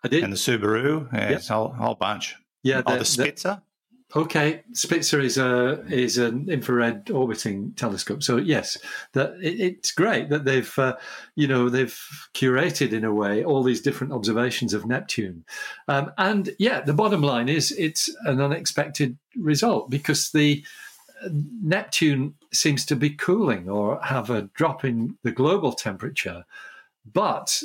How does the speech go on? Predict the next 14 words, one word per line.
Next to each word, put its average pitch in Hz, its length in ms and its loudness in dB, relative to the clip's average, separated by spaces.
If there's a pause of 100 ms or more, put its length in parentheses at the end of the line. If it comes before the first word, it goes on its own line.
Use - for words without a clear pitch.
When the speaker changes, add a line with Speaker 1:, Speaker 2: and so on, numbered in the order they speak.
(120)
Speaker 1:
there 143 140 2
seems 156 300 2
to 143 100 0
be 135 500 2
an 131 180 -2
extraordinary 139 680 0
warming 113 760 0
at 151 160 -4
the 131 80 0
south 135 380 -2
pole 180 500 0
of 107 80 -8
Neptune. 107 480 -4
Now, 131 280 0